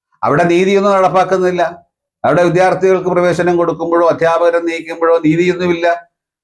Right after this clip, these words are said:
കോടിക്കണക്കിന് രു-, രൂപ കോഴ സമ്പാദിക്കുന്നു. അത് ആ സമുദായത്തിന് പ്രയോജനപ്പെടുന്ന നിലയിലൊന്നും അതൊന്നും വിനിയോഗിക്കപ്പെടുകയില്ല. അപ്പോ ജാതി ബോധത്തെ ദൃഢീഭവിപ്പിക്കുന്നതിനുള്ള ശ്രമങ്ങൾ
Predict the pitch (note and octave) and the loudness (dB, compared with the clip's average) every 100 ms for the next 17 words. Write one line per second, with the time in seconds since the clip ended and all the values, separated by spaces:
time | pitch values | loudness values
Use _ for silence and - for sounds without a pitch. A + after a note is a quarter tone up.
0 | _ - D3+ F3+ F3+ F3+ F3+ E3 D#3 - | _ -2 0 2 2 0 0 0 -2 -4
1 | D3+ D#3 E3 E3 C#3+ D3+ F3 F3 C#3+ D#3+ | -2 0 2 0 0 0 2 0 0 -2
2 | D#3+ D#3+ D#3 D#3+ E3+ C#3+ E3 E3 - _ | 0 0 -2 -2 0 2 2 0 -4 _
3 | _ B2 D#3 C#3 D3+ F3 F3 F3 E3+ E3+ | _ -4 0 2 4 2 2 0 0 2
4 | E3 E3+ E3 E3 - - D3+ D#3 D#3+ D#3 | 2 2 0 0 -2 -4 -2 0 0 2
5 | E3 D#3+ D#3+ E3 D#3 D#3 _ _ _ _ | 0 0 0 -2 -4 -8 _ _ _ _
6 | _ _ - F3 G3 G#3 G#3 G#3 G3+ G3+ | _ _ -2 0 2 2 2 2 0 0
7 | F3+ D#3 A2 E2 - _ _ _ _ _ | -2 -2 -4 -8 -14 _ _ _ _ _
8 | - - F#3+ F3 C#3 D#3 - _ _ _ | -12 -2 2 2 2 -4 -12 _ _ _
9 | _ _ _ _ _ - A#2 C#3 E3 G3+ | _ _ _ _ _ -4 0 2 2 2
10 | B3+ G3+ F#3 F#3+ F#3 F3+ F3+ C3+ C3 A#2 | 0 2 0 0 -2 0 0 0 -4 0
11 | E3 F#3+ F3+ E3+ D#3+ E3 - E3 D#3+ D3+ | 0 2 2 2 0 -4 -2 0 2 2
12 | D3+ C#3+ C#3+ C#3+ C#3 B2+ A#2 A#2+ A2+ A2 | 2 2 2 0 -2 -4 0 0 0 0